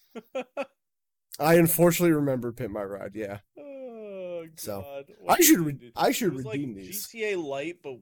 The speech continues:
Speaker 1: way worse. <laughs> It was great.
Speaker 2: I wonder if I can redeem them. No, I'll do it after the podcast. Remind me.
Speaker 1: Do it after
Speaker 2: Okay.
Speaker 1: the podcast, bro.
Speaker 2: I have A D D and I did not take my pills yet. I'm gonna, I'm trying to,
Speaker 1: Dude.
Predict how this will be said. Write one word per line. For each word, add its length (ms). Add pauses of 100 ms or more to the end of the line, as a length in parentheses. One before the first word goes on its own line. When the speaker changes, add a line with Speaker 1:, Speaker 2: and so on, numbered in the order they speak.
Speaker 1:
way 200
worse. 640
<laughs> 60
It 100
was 160
great. 460 (600)
Speaker 2:
I 40
wonder 240
if 100
I 80
can 200
redeem 400
them. 340 (220)
No, 100
I'll 120
do 160
it 80
after 180
the 60
podcast. 460
Remind 280
me. 100
Speaker 1:
Do 60
it 60
after 220
Speaker 2:
Okay. 180
Speaker 1:
the 160
podcast, 640
bro. 380
Speaker 2:
I 200
have 360
A 20
D 280
D 140
and 100
I 80
did 220
not 220
take 220
my 100
pills 360
yet. 180 (1500)
I'm 120
gonna, 180
I'm 140
trying 140
to, 60
Speaker 1:
Dude. 240